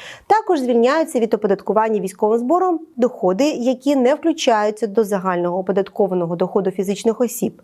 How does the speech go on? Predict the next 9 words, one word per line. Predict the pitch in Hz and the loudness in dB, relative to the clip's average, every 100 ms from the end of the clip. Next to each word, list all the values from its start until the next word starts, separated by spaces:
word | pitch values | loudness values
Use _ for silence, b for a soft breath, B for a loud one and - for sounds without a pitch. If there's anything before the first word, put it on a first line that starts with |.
| b b b b b - | b b b b b 0
тобто | 359 359 320 | 0 2 0
не | 240 262 | 2 2
підпадають | - 349 - 220 220 254 302 | 2 -2 0 0 2 0 -2
під | 302 220 | -8 -2
оподаткування | 247 233 185 175 - 202 196 190 | -2 0 -2 -2 -2 -2 0 -2
П | 185 | -4
Д | 226 | -2
Ф | 269 359 | 0 2
О | 403 | 2